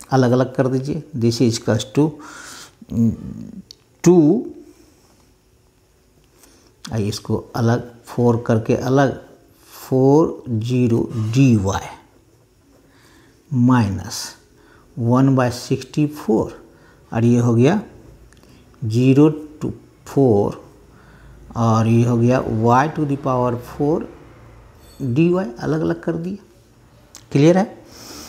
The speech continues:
अब क्या हो जाएगा,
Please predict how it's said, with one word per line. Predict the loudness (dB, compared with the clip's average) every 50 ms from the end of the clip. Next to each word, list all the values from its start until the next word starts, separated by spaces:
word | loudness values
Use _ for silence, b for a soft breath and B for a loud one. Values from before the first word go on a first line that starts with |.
| B B B B B B B -16 -6 0
अब | 0 0 0 0 -4 -10 -16 -20 _ _ _ _ _ _ _ _ _ _ _ _ _ -20 -20 -18 -18 -10 -2 0
क्या | 2 2
हो | 4 2 2
जाएगा, | 2 2 2 0 -2 -4